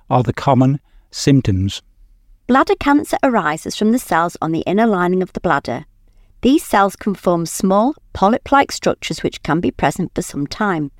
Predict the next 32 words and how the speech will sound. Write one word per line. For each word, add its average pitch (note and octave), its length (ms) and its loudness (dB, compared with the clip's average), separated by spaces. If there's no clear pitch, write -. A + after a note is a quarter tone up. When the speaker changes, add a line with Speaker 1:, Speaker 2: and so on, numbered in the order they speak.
Speaker 2:
and F#3+ 120 2
if C4+ 100 0
detected - 580 -2
early D4 240 4
enough, E3+ 340 0
can C4 160 4
be D4+ 100 0
treated - 440 -2
without D3 300 -2
the G3 80 0
need E3 220 0
for - 80 -2
major D3+ 320 -2
surgery. - 600 -6
Bladder C#4+ 260 4
cancer - 420 -4
is - 120 -4
slightly - 480 -2
less B3 260 2
common G#3 340 0
than F#3+ 160 0
renal G3 240 0
carcinoma E3+ 800 -2
and, F#3 240 0
again, F#3 340 0
is D#3+ 100 -4
predominantly A3 460 0
seen D#3 380 -4
in F3 100 -2
the D#3 120 2
over C#3+ 180 -4
sixties. - 720 -10